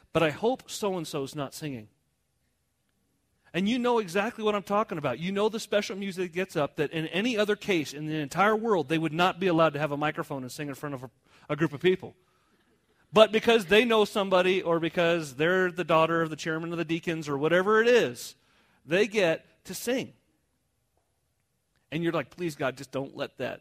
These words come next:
happen." I'll never forget. That happened with Scott and I when Scott was doing Disciple Now. Uh, before we, he had moved out here and stuff, and he was a part of a band, and, and we had Disciple Now, and I'm like, "Yeah, come on over and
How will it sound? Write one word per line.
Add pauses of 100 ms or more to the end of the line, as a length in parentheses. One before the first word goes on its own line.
happen."
I'll
never
forget. (440)
That
happened
with
Scott
and
I
when
Scott
was
doing
Disciple
Now. (720)
Uh, (300)
before
we,
he
had
moved
out
here
and
stuff,
and
he
was
a
part
of
a
band,
and, (400)
and
we
had
Disciple
Now,
and
I'm
like,
"Yeah,
come
on
over
and